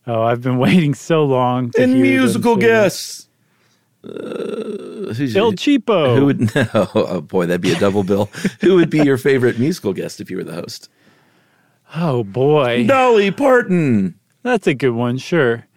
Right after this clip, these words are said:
Speaker 1: I was gonna say Gandhi or Jesus Christ or something like that, but I got my, my, uh, fantasies confused.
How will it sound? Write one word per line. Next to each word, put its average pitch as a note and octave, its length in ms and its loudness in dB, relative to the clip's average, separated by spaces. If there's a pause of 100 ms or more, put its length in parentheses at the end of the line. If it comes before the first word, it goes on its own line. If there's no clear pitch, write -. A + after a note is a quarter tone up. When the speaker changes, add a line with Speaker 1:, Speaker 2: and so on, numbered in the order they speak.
(560)
Speaker 1:
I D#3+ 100 -2
was E3+ 140 -2
gonna D#3+ 220 0
say C#3 200 0
Gandhi C#3+ 640 0
or B2 80 2
Jesus B2 420 -4
Christ C#3 440 -2
or A#2+ 40 -8
something C#3 260 -2
like C3 160 -2
that, C3+ 160 2
but A#2+ 100 -4 (140)
I D3 100 -2
got D#3 200 0
my, C3+ 340 -2
my, B2 340 -2
uh, A2+ 180 -6
fantasies B2 520 -4
confused. - 680 -20